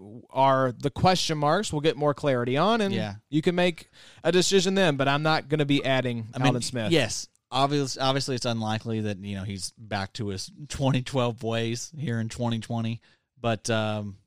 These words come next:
Speaker 2: but still, that's, it's, you know.
Speaker 1: It's in the range of outcomes.
Speaker 2: There's
Speaker 1: He could be
Speaker 2: the
Speaker 1: a valuable contributor.
Speaker 2: people are saying nice things about him.
Speaker 1: That's nice.
Speaker 2: I like that.
Speaker 1: Okay. All right. I'll give you that.
Speaker 2: Did I do, did I do anything?
Speaker 1: No, you didn't do anything.
Speaker 2: Um, so I'm buying into Aldon Smith?
Speaker 1: Yeah.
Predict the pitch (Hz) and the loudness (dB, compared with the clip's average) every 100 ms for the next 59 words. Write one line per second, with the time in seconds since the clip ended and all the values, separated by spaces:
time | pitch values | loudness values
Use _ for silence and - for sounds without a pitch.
0 | _ - 180 - 226 185 135 143 - - | _ -8 -6 4 6 6 4 -4 -6 -10
1 | - 143 - - - 247 _ 202 208 196 | -4 -4 -2 -6 -8 -16 _ -8 -4 -2
2 | 185 - 160 160 175 208 220 214 214 214 | -4 -4 -4 0 4 6 8 6 4 2
3 | 208 151 - 123 120 123 156 170 160 131 | 2 2 2 -2 -2 -4 2 2 2 2
4 | 147 151 147 147 139 135 139 139 156 143 | 2 2 2 2 4 2 2 0 -2 -2
5 | 123 104 180 180 180 170 - 170 160 160 | -2 0 0 2 2 2 2 2 2 2
6 | 156 151 - 147 135 104 92 90 82 85 | 2 2 0 -2 -4 -6 -8 -8 -12 -16
7 | - 117 143 233 196 107 - - 123 123 | -6 -6 -2 0 2 0 -4 -2 2 2
8 | 113 95 78 135 214 330 247 156 _ 120 | 0 -6 -2 2 2 2 -2 -4 _ -4
9 | 170 196 123 151 190 214 190 110 - 135 | -2 -2 -2 -2 -2 0 0 -2 -2 -2
10 | 151 143 156 156 143 143 143 151 156 175 | -2 -2 -2 -2 -2 -2 0 -2 -2 -2
11 | 170 165 151 139 147 156 139 117 110 98 | -4 -6 -4 0 0 -2 -2 -4 -6 -10
12 | - _ _ - 127 135 135 135 131 131 | -14 _ _ 0 4 6 6 4 4 4
13 | 131 131 - 120 107 123 123 120 110 120 | 2 -2 -2 -2 2 2 2 0 0 0
14 | 120 131 131 131 160 214 151 | -2 0 0 0 0 0 -2